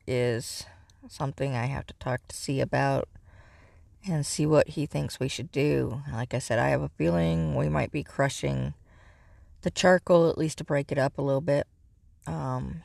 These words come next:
he may have to order another twenty-five pound bag of it. <clears throat> Excuse me. Um, I don't know how many gallons we actually get before it, uh,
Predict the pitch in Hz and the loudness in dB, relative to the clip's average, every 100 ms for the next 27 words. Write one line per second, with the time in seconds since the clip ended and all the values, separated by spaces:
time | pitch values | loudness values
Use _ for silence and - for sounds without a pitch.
0 | - 185 170 170 156 160 156 - - 160 | -8 -2 0 0 2 2 0 -2 -2 -2
1 | - 175 180 180 180 175 - - - - | 2 2 4 6 4 0 -12 -20 -20 -20
2 | - - - - - 240 - 113 - 113 | -20 -20 -20 -16 -4 2 6 6 4 2
3 | 123 117 120 123 117 113 110 117 120 113 | 2 6 6 6 6 4 4 4 4 4
4 | 107 127 131 - - - - _ _ _ | 4 4 0 -2 -20 -20 -20 _ _ _
5 | - _ - _ _ - 156 147 127 - | -20 _ -20 _ _ -4 -2 0 -2 -8
6 | - - - - 135 131 131 - - - | -14 -12 -10 -8 -4 -2 -2 -6 -20 -20
7 | - - - - - - - 302 160 160 | -18 -18 -20 -20 -20 -20 -8 0 4 4
8 | 160 156 131 - - - - - - - | 4 0 -4 -12 -20 -20 -20 -20 -20 -18
9 | - 151 156 117 143 147 151 135 123 104 | -2 2 2 2 0 2 0 2 2 0
10 | 92 - 120 - - 117 - - - - | -2 0 0 0 0 -4 0 0 -2 -8
11 | - - - - - - - 170 151 170 | -20 -20 -20 -20 -20 -10 2 2 4 2
12 | 139 127 135 - - - | 2 0 -2 -8 -8 -6